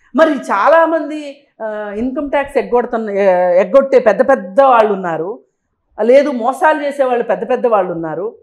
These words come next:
వాళ్ళ, వాళ్ళ ఆస్తులు కూడా మీరు ఇలాగే జప్తు చేస్తున్నారా? చేయట్లేదు కదా. అంటే మీకు పేదవాళ్ళకు ఒక న్యాయం, డబ్బులు ఉన్న వాళ్ళకు ఒక న్యాయం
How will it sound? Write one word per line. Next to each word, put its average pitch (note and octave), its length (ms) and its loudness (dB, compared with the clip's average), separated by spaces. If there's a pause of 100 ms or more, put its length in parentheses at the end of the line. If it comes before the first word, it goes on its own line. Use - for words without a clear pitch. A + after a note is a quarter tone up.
వాళ్ళ, G#3+ 240 2
వాళ్ళ A#3+ 420 2
ఆస్తులు C4+ 360 2
కూడా C4+ 180 2
మీరు A3 180 -2
ఇలాగే A3 280 -2
జప్తు F#3+ 300 -8
చేస్తున్నారా? E3+ 600 -8 (400)
చేయట్లేదు B3+ 500 -4
కదా. D#3 220 -10 (280)
అంటే B3 160 -4
మీకు A#3+ 260 -6
పేదవాళ్ళకు B3+ 540 0
ఒక A3+ 120 -8
న్యాయం, G#3 320 -8
డబ్బులు G3 260 -4
ఉన్న F#3 120 -8
వాళ్ళకు D#3+ 320 -10
ఒక C#3+ 120 -14
న్యాయం C3+ 300 -20